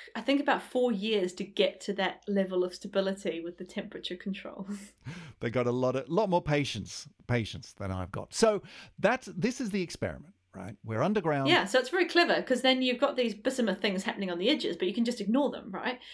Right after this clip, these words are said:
Speaker 1: So you know if you get a detection right in the middle of your tank.
Speaker 2: Ah, I
Speaker 1: Now,
Speaker 2: see.
Speaker 1: it's nothing to do with the bismuth.
Speaker 2: Gotcha.
Speaker 1: So it's, I, I really like that solution.
Speaker 2: It's
Speaker 1: I thought it
Speaker 2: clever.
Speaker 1: was very, very nice.
Speaker 2: Really nice,
Speaker 1: Yeah.
Speaker 2: really nice. So that's what happens. Occasionally,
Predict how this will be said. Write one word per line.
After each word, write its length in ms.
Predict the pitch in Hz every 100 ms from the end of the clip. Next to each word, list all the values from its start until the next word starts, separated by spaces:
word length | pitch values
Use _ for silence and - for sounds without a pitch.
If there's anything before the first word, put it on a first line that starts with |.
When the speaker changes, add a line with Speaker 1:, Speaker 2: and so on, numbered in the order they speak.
| -
Speaker 1:
So 140 | -
you 200 | 233 285 254
know 180 | 262 208
if 240 | - -
you 140 | 233
get 160 | 233 202
a 20 |
detection 640 | 196 185 - - - 190 190
right 260 | 233 202
in 100 | 202
the 60 | 202
middle 500 | 202 311 220 - 185 - -
of 180 | 180 -
your 100 | 180
tank. 220 | 180 143
Speaker 2:
Ah, 340 | 127 156 165 160
I 20 |
Speaker 1:
Now, 140 | 190 -
Speaker 2:
see. 220 | - -
Speaker 1:
it's 100 | 127
nothing 280 | 214 220 220
to 100 | 220
do 160 | 196 185
with 100 | 180
the 60 |
bismuth. 540 | 190 247 - 185 - _ _ _ _
Speaker 2:
Gotcha. 320 | 107 107 101 - _
Speaker 1:
So 440 | - 202 180 180 175 170 _ _ _ _
it's, 160 | - -
I, 360 | 554 415 480 494
I 120 | 330
really 260 | 339 359 370
like 220 | 359 -
that 180 | 226 -
solution. 280 | 254 247 190
Speaker 2:
It's 80 | 196
Speaker 1:
I 40 |
thought 120 | 202
it 100 | 269
Speaker 2:
clever. 80 | 202
Speaker 1:
was 100 | -
very, 280 | - 196 180
very 180 | 170 -
nice. 260 | - 185
Speaker 2:
Really 280 | 202 202 196
nice, 300 | 220 95 - 403
Speaker 1:
Yeah. 80 |
Speaker 2:
really 200 | 180 170
nice. 280 | 165 131 - - - - -
So 560 | - - 269 104 117 - 139
that's 300 | 214 214 226
what 100 | 185
happens. 480 | 165 - 90 - - - 151
Occasionally, 840 | - 170 208 180 190 196 196 196